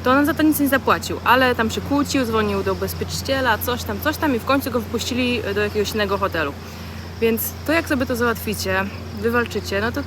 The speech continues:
to już jest wasza sprawa. Ale weźcie to pod uwagę, że przyjeżdżając tutaj, możecie trafić na kwarantannę na dziesięć dni. I,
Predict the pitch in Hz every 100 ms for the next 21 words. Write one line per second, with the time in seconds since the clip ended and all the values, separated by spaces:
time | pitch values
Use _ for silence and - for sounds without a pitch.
0 | - 285 269 254 226 240 254 - 180 170
1 | - - - - - - - - - -
2 | 254 294 359 294 220 208 196 175 165 175
3 | 190 - 247 262 262 262 233 - 196 247
4 | - - - - - - 262 466 - 440
5 | 311 254 233 202 214 196 190 180 180 170
6 | 175 - 180 165 160 156 - - - 269